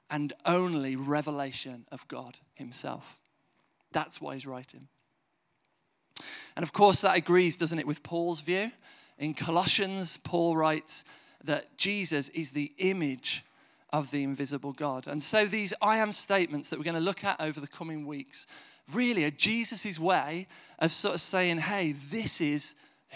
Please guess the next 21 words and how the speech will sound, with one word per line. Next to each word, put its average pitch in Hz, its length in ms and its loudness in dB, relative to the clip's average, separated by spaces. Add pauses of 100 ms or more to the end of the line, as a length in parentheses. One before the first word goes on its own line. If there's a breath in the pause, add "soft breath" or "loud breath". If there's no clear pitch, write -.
who 170 400 4
I 160 200 0
am. 143 340 -2
This 190 240 0
is 180 180 -2
who, 165 480 4 (360 loud breath)
um, 151 520 -2
I 175 120 4
want 196 200 -6
you 185 80 -2
to 165 160 -4
see - 540 4
who 185 180 -2
I 175 120 2
am, 143 140 0
to - 120 -2
catch - 420 -4
a 180 60 -6
bit 151 280 -2 (440 loud breath)
of - 120 -6
who 156 460 6